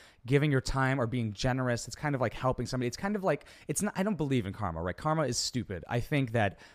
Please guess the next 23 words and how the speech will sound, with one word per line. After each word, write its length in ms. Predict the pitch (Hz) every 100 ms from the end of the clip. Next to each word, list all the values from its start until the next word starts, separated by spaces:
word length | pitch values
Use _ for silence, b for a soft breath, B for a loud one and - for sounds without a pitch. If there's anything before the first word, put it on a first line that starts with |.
| -
this 180 | 151 180
is 100 | 156
how 300 | 160 123 120
it 100 | 127
should 280 | - 117 87
be. 100 | 87
Like, 180 | 101 135
if 180 | 127
you're, 600 | 127 127 139 139 127 120 117 b b _
um, 300 | 135 120 104
let's 140 | 123 -
say 100 | 156
North 360 | 127 117 127
Star 280 | - 131 113
is 140 | 117
genuinely 580 | 104 120 120 120 117 113 -
honest 400 | 110 117 151 147
and, 80 |
like, 120 | 120 113
in 140 | 127
a 60 | 113
good 260 | 123 117
place, 560 | - - 95 135 -